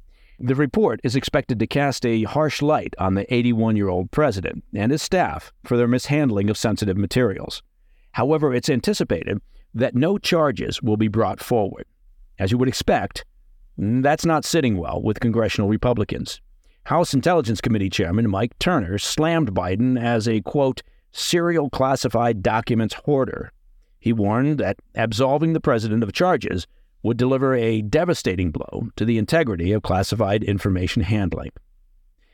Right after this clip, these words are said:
All right, look, now setting aside the fact that every president going back to, I believe it was probably Millard Fillmore,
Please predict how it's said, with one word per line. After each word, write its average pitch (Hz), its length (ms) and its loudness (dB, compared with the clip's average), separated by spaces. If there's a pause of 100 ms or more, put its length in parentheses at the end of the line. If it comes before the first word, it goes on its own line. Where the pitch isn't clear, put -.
(160)
All 110 180 2
right, - 220 -4 (160)
look, - 180 -6 (140)
now 117 280 0 (160)
setting 175 360 2
aside 120 340 2
the 113 60 0
fact - 340 -8 (580)
that 110 240 2 (100)
every 156 280 2
president 98 480 0
going 117 260 2
back 117 260 0
to, 113 440 0 (540)
I 117 180 2
believe 120 240 2
it 113 60 2
was 113 120 0
probably 110 300 2
Millard 110 400 2
Fillmore, 101 720 -2